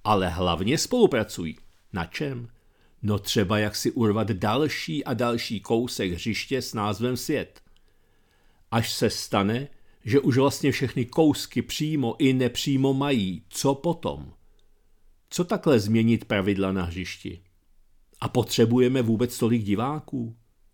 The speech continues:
Vždyť je jich zbytečně moc. Jen nám dělají problémy, křičí, pořád někam chodí, hážou nám bordel na trávník, půlka z nich je tlustá, blbá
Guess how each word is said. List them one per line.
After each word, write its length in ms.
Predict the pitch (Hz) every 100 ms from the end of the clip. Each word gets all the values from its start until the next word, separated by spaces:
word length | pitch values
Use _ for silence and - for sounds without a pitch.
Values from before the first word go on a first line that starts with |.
| -
Vždyť 280 | 98 104 113
je 80 | 104
jich 100 | 92
zbytečně 520 | 98 95 98 - 101
moc. 420 | 117 107 - - _ _ _ _ _ _
Jen 220 | 107 110
nám 200 | 139 131
dělají 320 | 127 131 135 120
problémy, 640 | 131 135 147 139 135 135
křičí, 500 | - 151 147 - 143
pořád 380 | 123 113 117 110
někam 300 | 104 117 104
chodí, 560 | - 131 123 135 135
hážou 440 | 117 104 104 113 117
nám 240 | 110 107
bordel 340 | 101 101 107 110
na 100 | 120
trávník, 800 | 143 131 131 123 131 131 123 - - -
půlka 360 | 127 120 120 107
z 60 |
nich 180 | 113 98
je 80 | 104
tlustá, 560 | - 123 - - 107
blbá 640 | 101 123 113 120 120 127